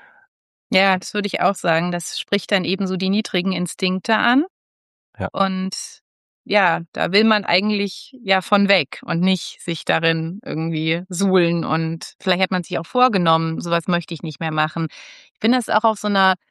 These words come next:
Speaker 1: individuellen Ebene kennt man das doch auch. Man sagt, was weiß ich, „Ich möchte nicht mehr so schlecht über andere reden“, und dann trifft man die alte Schulkameradin, mit der man aber immer gelästert hat, und schon ist man wieder in dem alten Rhythmus drin. Oder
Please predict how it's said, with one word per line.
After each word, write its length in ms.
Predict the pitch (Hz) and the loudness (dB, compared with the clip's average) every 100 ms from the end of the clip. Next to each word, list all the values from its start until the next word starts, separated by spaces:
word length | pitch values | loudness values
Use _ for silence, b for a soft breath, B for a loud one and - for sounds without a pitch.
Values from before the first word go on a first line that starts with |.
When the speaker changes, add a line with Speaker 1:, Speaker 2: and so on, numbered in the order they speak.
| _ | _
Speaker 1:
individuellen 840 | - 214 277 262 240 214 185 196 196 | -2 0 2 0 0 0 0 0 -2
Ebene 400 | 180 190 190 185 | -2 -2 -2 -2
kennt 240 | 202 202 | -2 -2
man 120 | 208 | 0
das 140 | 190 185 | -2 -4
doch 160 | 185 | -6
auch. 320 | - 202 214 - b b b - | 0 2 2 0 b b b -6
Man 180 | 190 | -4
sagt, 200 | 190 190 196 | -2 -4 -4
was 120 | - | -6
weiß 140 | 208 - | -6 -2
ich, 320 | 196 185 - | -2 -2 -6
„Ich 140 | 190 | -4
möchte 320 | 196 190 - | -2 -2 -2
nicht 160 | 98 - | -6 -4
mehr 380 | 180 180 175 180 - _ _ _ _ _ _ _ - | 0 2 2 0 -6 _ _ _ _ _ _ _ -4
so 100 | 220 | -2
schlecht 360 | - 226 233 | 2 0 0
über 220 | 233 196 - | 0 2 2
andere 460 | 214 214 202 190 | 0 0 0 -2
reden“, 400 | 185 202 214 208 | -2 -2 0 -2
und 140 | 180 180 | 0 -2
dann 160 | 185 | -2
trifft 260 | - 208 - | -2 -6 -2
man 120 | 196 | -2
die 100 | 185 | 0
alte 240 | 190 202 196 | 0 -2 -4
Schulkameradin, 840 | - 247 220 202 190 196 202 196 | -2 -2 0 0 2 2 2 0
mit 120 | 185 | 0
der 100 | 190 | 0
man 140 | 196 185 | 0 0
aber 180 | 180 180 | 0 0
immer 220 | 226 214 | 2 0
gelästert 580 | 202 208 208 - 190 - | 0 -2 -2 0 0 2
hat, 200 | 196 196 | 0 0
und 160 | 196 - | -4 0
schon 200 | 226 226 | 2 2
ist 140 | 214 | 0
man 160 | 208 196 | -2 0
wieder 260 | 196 185 | 0 0
in 140 | 185 185 | 0 0
dem 140 | 185 | 0
alten 760 | - 190 196 - 180 175 175 | 2 0 0 -2 0 0 -4
Rhythmus 500 | 190 214 - 165 160 - | 0 0 2 -2 -4 -10
drin. 420 | - 151 151 160 | -10 -8 -6 -6
Oder 420 | 175 180 180 175 | -4 2 4 4